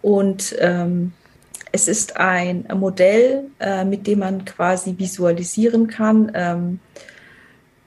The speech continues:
an welchen Punkten des Lebens eine Abspaltung passiert ist.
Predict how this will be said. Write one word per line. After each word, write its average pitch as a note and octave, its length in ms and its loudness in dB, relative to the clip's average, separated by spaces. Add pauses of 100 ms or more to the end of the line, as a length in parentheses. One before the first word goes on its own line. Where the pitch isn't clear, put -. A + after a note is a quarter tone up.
(720)
an G#3 220 4
welchen G#3+ 800 4 (180)
Punkten B3 540 2
des G3+ 180 -6
Lebens G#3+ 480 0
eine F#3+ 240 -4
Abspaltung F3 640 -6
passiert - 480 -12
ist. - 380 -8